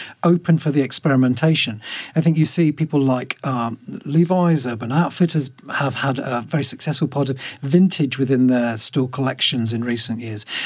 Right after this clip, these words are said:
But even people, the brands like Banana Republic and J. Crew are starting to look at rental, uh, of their apparel collections as well, as well as some aspects of resale. So I think you're right. I think it's,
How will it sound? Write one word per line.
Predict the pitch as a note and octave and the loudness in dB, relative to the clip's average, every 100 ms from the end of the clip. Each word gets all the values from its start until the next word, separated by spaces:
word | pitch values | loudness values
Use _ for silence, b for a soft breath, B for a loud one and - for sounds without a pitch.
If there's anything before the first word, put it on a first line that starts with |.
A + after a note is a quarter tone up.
| B - | B 0
But | F3+ | 4
even | G3+ G#3 | 4 4
people, | E3+ F#3+ F#3 E3 D3+ D3+ | 4 2 4 2 2 0
the | D3 | -6
brands | C3 D#3 E3+ F#3 - | 0 2 4 2 2
like | D3 - - _ | -2 -2 -14 _
Banana | D3 C#3 B2+ | 2 2 4
Republic | C3 B2+ F3+ F3 F#3 - | 2 0 0 2 -2 0
and | C#3+ C3 | -2 0
J. | - C#3 | 0 0
Crew | B2+ - G3+ G3+ F3 | -2 0 4 4 2
are | |
starting | - D#3 C3+ C#3+ | 0 0 -2 -2
to | B2+ | -2
look | C3+ C3 C#3 | 0 0 -4
at | B B B | B B B
rental, | C#3 E3 F#3+ F3 G3+ F#3 F3+ - | 2 4 4 2 2 2 2 0
uh, | C#3 C3 C3 | -2 0 -2
of | B2 - | -4 -2
their | C3+ | 0
apparel | C3+ C3 D3+ C#3 | -2 -2 0 0
collections | C#3 C3+ C3 - C3 | 0 -2 -2 -2 -2
as | C3+ - | -2 0
well, | D3+ B2+ B B - | 0 -2 B B -4
as | - | 0
well | D3+ C#3 | 2 2
as | - | 2
some | C#3+ | 0
aspects | B2+ - - - | 0 -2 -6 -8
of | C3 | -2
resale. | D3 C#3+ B2+ A2 | 0 0 -2 -2
So | D#3+ C3+ C3+ B B | -2 -4 -6 B B
I | E3+ | 0
think | F3+ | 2
you're | D#3 E3 F3+ | 4 4 4
right. | A#2 | 0
I | C3+ | -4
think | C3+ D3 | 0 0
it's, | - E3 - | -2 -2 -2